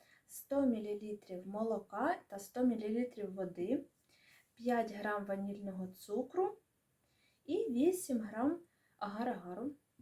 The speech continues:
та ваші улюблені фрукти. В мене будуть ківі, мандарини та банан. Перше, що б я рекомендувала, це змазати форму,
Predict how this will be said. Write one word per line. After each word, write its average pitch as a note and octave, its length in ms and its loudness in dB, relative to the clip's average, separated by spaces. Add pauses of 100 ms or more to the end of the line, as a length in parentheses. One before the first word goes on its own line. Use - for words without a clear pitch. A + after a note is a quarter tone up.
(500)
та G#4+ 200 4
ваші C4 420 4
улюблені G#3 520 2
фрукти. G3+ 400 -10
В G#3+ 60 -2
мене E4+ 260 4
будуть G#3 320 -2
ківі, G4+ 480 2 (340)
мандарини A#3 520 4
та - 160 0
банан. F3+ 400 -4 (1080)
Перше, D#4+ 360 6
що B3+ 220 -2
б B3+ 80 -2
я A3+ 120 -4
рекомендувала, G#3+ 840 2
це B3 360 -2
змазати A#3 800 -4
форму, A3 540 2